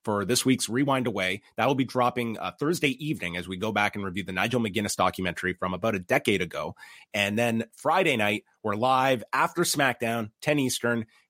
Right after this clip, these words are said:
uh, Collision Course Saturday, and then Sunday, Karen Peterson and Bruce Lord will be chatting Destruction in Kobe with Will Ospreay taking on Yota Tsuji. So four straight days of cafe shows, six dollars gets you access for the month and multiple, multiple bonus shows each and every week.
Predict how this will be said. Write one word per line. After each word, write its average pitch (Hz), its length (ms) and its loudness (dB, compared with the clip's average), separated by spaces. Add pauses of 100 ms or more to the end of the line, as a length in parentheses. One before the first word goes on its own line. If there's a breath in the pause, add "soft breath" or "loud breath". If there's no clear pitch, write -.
(140)
uh, 90 280 -4
Collision 151 340 0
Course 135 240 2
Saturday, 127 640 2
and 95 160 -8
then 95 140 -6
Sunday, 113 440 2
Karen 123 260 2
Peterson 90 520 -2
and 92 100 -8
Bruce 113 240 -4
Lord 90 300 -2
will 90 100 -6
be 90 100 -12
chatting 92 440 -2 (340 soft breath)
Destruction 170 800 2 (100)
in 117 160 -2
Kobe 113 460 0 (460)
with 90 240 -8
Will 110 160 0
Ospreay 101 380 2
taking 95 220 -4
on 92 180 0
Yota 98 220 -2
Tsuji. 92 420 -2
So 85 240 2 (180 loud breath)
four 208 160 4
straight 190 260 2
days 185 320 2
of - 160 -10
cafe 127 300 2
shows, 117 420 0
six 190 240 0
dollars 165 440 2
gets - 200 -4
you 113 100 -2
access 135 360 0
for 120 120 -6
the 107 80 -6
month 185 380 0 (260 soft breath)
and 101 260 -2 (500)
multiple, 170 600 4
multiple 131 380 4
bonus 104 280 0
shows 98 320 -4
each 160 200 0
and 110 100 6
every 92 180 2
week. 80 160 -8